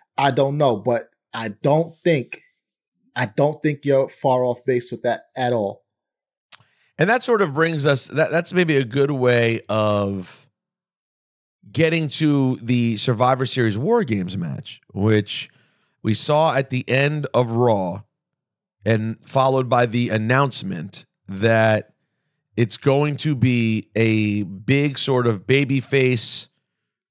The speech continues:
Speaker 2: Raw babyfaces versus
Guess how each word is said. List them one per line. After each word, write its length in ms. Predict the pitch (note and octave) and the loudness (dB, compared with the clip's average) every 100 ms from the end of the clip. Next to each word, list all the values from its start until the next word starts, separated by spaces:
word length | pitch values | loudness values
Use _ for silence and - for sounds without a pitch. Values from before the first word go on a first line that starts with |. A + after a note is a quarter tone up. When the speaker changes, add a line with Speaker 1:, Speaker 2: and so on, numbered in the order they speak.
| G2+ | -4
Speaker 2:
Raw 400 | B2 D3 D#3 D#3 | 0 2 2 2
babyfaces 1040 | C#3+ C#3+ B2+ B2 - B2+ B2 A#2+ A#2+ A2+ - | 0 0 0 -2 0 2 0 0 0 0 -6
versus 760 | G#2 G2 B2+ A#2+ - B2 A2+ G2+ | -6 2 2 2 0 0 0 -4